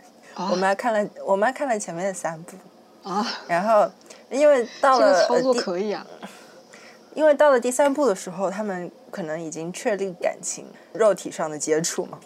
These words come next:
Speaker 1: 所以你妈
Speaker 2: 然后
Speaker 1: 是能够接受这些东西的？
Speaker 2: 我妈就接受不了。<laughs> 我妈是非常喜欢军旅的一些小说。
Speaker 1: 那应该就是《亮剑》那种啊，应该。
Speaker 2: 因为我的
Speaker 1: 你突然跨到了给你妈看B L，我有点
Speaker 2: <laughs> 对，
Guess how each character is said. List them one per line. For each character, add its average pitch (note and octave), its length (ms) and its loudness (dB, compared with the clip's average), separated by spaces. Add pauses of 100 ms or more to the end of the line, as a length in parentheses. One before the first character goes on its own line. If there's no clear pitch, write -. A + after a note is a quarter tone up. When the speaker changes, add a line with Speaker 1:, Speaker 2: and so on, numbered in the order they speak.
(320)
Speaker 1:
所 - 160 -6
以 A#3+ 80 -2
你 G#3+ 120 0
妈 F#3+ 80 0
Speaker 2:
然 G3 100 0
后 F#3+ 140 6
Speaker 1:
是 - 60 4
能 F#3+ 120 -4
够 G#3+ 160 -6
接 G3+ 180 -6
受 F#3 140 -12
这 F3+ 100 -8
些 F3+ 120 -8
东 F3 160 -12
西 - 100 -20
的？ - 100 -18 (340)
Speaker 2:
我 G3+ 120 6
妈 G#3 180 4
就 A3+ 140 6
接 G#3+ 160 6
受 B3 180 4
不 F#3+ 120 0
了。 F#3+ 120 8 (600)
<laughs> - 560 -6
我 E3 200 4
妈 G#3+ 220 2
是 F4+ 180 0
非 - 140 0
常 A#3+ 160 2
喜 - 160 -6
欢 F#3 360 -4
军 A#3 340 -6
旅 G3 340 -6
的 - 300 -4 (160)
一 - 60 -8
些 G#3 80 2
小 G3+ 260 -2
说。 C4 160 -2
Speaker 1:
那 C4 80 -2
应 B3 140 -2
该 B3 100 -6
就 B3 80 -4
是 B3 160 -8
《亮 A#3+ 240 -4
剑》 A#3+ 260 -2
那 G#3 140 -2
种 F3+ 180 -6
啊， F3+ 160 -10
应 F3+ 80 -6
该。 F#3 120 -8 (580)
Speaker 2:
因 B3 100 -4
为 C#4 120 0
我 A#3+ 80 0
的 F3 80 2
Speaker 1:
你 - 20 2
突 - 60 2
然 - 80 -2
跨 - 180 0
到 G#3+ 180 0
了 F#3+ 60 -2
给 F#3+ 100 -4
你 F#3+ 100 -2
妈 F3 200 -6
看 F#3 280 -10
B F#3 200 -4
L， E3 240 -4
我 E3 140 -4
有 F3+ 100 0
点 F3+ 260 -6
Speaker 2:
<laughs> - 80 -20
对， C4+ 1300 0